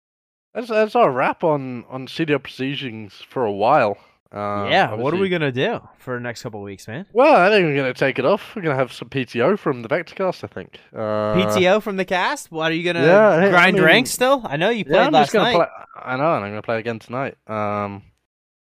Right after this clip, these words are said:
Speaker 2: You have fun last
Speaker 1: yeah, I
Speaker 2: night?
Speaker 1: got a f-, got a full squad, uh, going for tonight, so
Speaker 2: Did you get
Speaker 1: yeah,
Speaker 2: rid of
Speaker 1: ready to get
Speaker 2: Metro?
Speaker 1: in there.
Speaker 2: I heard,
Speaker 1: No.
Speaker 2: uh, you tweeted and you were like, "Dude, I need another duo, Metro
Speaker 1: Yeah,
Speaker 2: and
Speaker 1: I was
Speaker 2: Nip."
Speaker 1: just trolling him. Uh,
Speaker 2: Nice. You getting pumped up for a game?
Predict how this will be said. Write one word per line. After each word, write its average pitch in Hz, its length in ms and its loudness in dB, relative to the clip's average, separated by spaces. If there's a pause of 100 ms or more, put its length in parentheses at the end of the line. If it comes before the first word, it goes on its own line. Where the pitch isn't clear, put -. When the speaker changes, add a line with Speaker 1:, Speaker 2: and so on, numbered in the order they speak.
(160)
Speaker 2:
You 135 80 -4
have 123 100 -4
fun 147 160 -8
last 180 120 -6
Speaker 1:
yeah, 127 80 2
I - 60 2
Speaker 2:
night? 120 60 0
Speaker 1:
got 131 120 4
a 117 40 4
f-, - 280 -12 (100)
got 131 160 4
a - 20 2
full 131 240 0
squad, 127 460 2 (720)
uh, 101 380 -8
going 104 260 -6
for 107 80 -10
tonight, 107 420 -6
so 95 320 -2 (540)
Speaker 2:
Did 143 80 -4
you - 20 0
get 160 60 2
Speaker 1:
yeah, 170 40 2
Speaker 2:
rid 170 100 4
of 110 60 4
Speaker 1:
ready - 140 4
to - 80 -4
get 254 60 4
Speaker 2:
Metro? 269 100 4
Speaker 1:
in - 60 -4
there. - 120 -10 (380)
Speaker 2:
I 131 120 0
heard, 143 240 2
Speaker 1:
No. 139 60 0
Speaker 2:
uh, 127 560 2
you 131 100 -10
tweeted 226 400 -2
and 135 140 -8
you 127 40 -8
were 123 80 -6
like, 120 200 -6
"Dude, 156 140 -8
I 127 100 -6
need 123 200 -8
another 120 280 -8
duo, 127 360 -10
Metro 117 240 -2
Speaker 1:
Yeah, 120 120 4
Speaker 2:
and 117 80 4
Speaker 1:
I 131 80 4
was 147 80 2
Speaker 2:
Nip." - 60 -8 (100)
Speaker 1:
just - 80 -20
trolling 95 400 -2
him. 87 160 -12 (140)
Uh, 98 420 -4
Speaker 2:
Nice. 123 340 -6
You 180 160 4
getting 180 240 4
pumped 170 300 4
up 156 100 0
for 156 140 0
a 143 40 -2
game? 151 320 -4